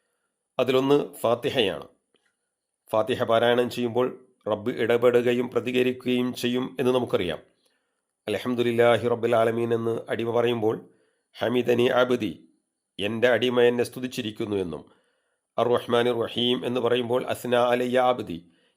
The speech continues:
എൻ്റെ അടിമ ഇതാ എന്നെ പുകഴ്ത്തിയിരിക്കുന്നു എന്നും, "മാലിക് യൗമിദ്ദീൻ" എന്ന് പറയുമ്പോൾ "മജ്ജദനി അബ്ദി", എൻ്റെ അടിമ ഇതാ എന്നെ മഹത്വപ്പെടുത്തിയിരിക്കുന്നു എന്നും അള്ളാഹു പ്രതികരിക്കും. അപ്രകാരം "ഇയ്യാക നഅ്ബുദു വ ഇയ്യാക നസ്തഈൻ" എന്ന് ഒരാൾ പറയുമ്പോൾ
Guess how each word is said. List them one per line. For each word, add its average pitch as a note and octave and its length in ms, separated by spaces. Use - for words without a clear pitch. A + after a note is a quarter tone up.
എൻ്റെ A#2 240
അടിമ A#2+ 240
ഇതാ A#2+ 240
എന്നെ A#2 240
പുകഴ്ത്തിയിരിക്കുന്നു B2+ 880
എന്നും, F#2 260
"മാലിക് A#2 440
യൗമിദ്ദീൻ" A#2+ 760
എന്ന് B2 180
പറയുമ്പോൾ B2 400
"മജ്ജദനി A#2+ 640
അബ്ദി", A#2 400
എൻ്റെ A#2 260
അടിമ A#2+ 300
ഇതാ A#2+ 300
എന്നെ A#2 260
മഹത്വപ്പെടുത്തിയിരിക്കുന്നു B2 1200
എന്നും A2 280
അള്ളാഹു A#2 420
പ്രതികരിക്കും. G#2+ 680
അപ്രകാരം A#2 480
"ഇയ്യാക A#2 340
നഅ്ബുദു A#2 380
വ A#2+ 140
ഇയ്യാക A#2+ 460
നസ്തഈൻ" A#2+ 600
എന്ന് A#2+ 200
ഒരാൾ B2 220
പറയുമ്പോൾ A#2+ 460